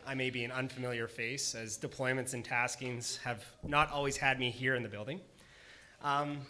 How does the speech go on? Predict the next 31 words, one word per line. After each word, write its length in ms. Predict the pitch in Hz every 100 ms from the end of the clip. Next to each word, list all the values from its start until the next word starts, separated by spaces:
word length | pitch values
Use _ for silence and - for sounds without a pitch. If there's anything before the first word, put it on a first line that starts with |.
| - -
and, 360 | 175 185 180 180
and 120 | 185
that 100 | 185
started 320 | 202 214 208
to 60 | 175
weigh 160 | 185
on 100 | 175
my 100 | 170
heart. 380 | 151 165 113 -
So 440 | - 139 135 131 113 -
one 160 | 139
morning 300 | 139 143 147
at 120 | 135 135
coffee, 360 | 135 131 143
I 40 | 123
talked 280 | 131 123
to 60 | 127
Byron 360 | 113 120 143 147
about 240 | 117 110
how 320 | 113 120 117 - - - -
I 60 | -
felt 260 | - 143
like 160 | 131 127
I 60 | 127
needed 240 | 131 123
to 100 | 117
be 80 | 127
more 200 | 127 123
involved. 540 | 113 117 160 233 - - - - -
And, 360 | 123 127 131
uh, 260 | 135 135